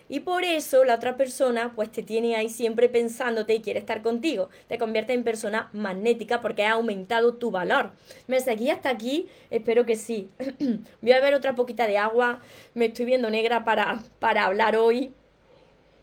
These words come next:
Vaya semana de catarro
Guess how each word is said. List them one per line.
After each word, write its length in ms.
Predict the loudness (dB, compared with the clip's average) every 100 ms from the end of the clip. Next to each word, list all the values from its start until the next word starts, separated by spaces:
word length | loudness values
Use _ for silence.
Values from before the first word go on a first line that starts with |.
| _ _ _ _ _ _ _ _ _ _ _ -20 0 2 4 2
Vaya 280 | 4 4 4
semana 600 | 2 2 2 0 -2 -8
de 200 | 2 2
catarro 640 | 4 2 2 2 2 0